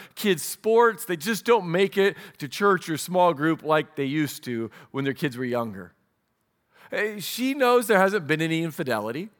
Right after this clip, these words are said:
There's no abuse. She's not even mad at her husband. She just feels empty and wants a change. So when the youngest,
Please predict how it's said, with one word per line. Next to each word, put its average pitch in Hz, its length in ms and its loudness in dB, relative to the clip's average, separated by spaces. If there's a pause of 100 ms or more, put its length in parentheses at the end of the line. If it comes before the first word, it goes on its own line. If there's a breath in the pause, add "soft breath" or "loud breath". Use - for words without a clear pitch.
(240 soft breath)
There's 170 220 2
no 165 280 4
abuse. 165 460 0
She's 185 140 -10
not 285 200 0
even 165 280 0
mad 165 300 4
at 165 60 2
her 110 120 -2
husband. 101 460 -8 (420 soft breath)
She - 140 -10
just 240 180 -2
feels 269 260 0 (120)
empty 135 560 -6
and 120 180 -8
wants 202 180 -2
a 175 60 -8
change. 117 680 -8 (480 soft breath)
So 190 420 2
when 170 380 -2
the 175 80 4
youngest, 214 580 0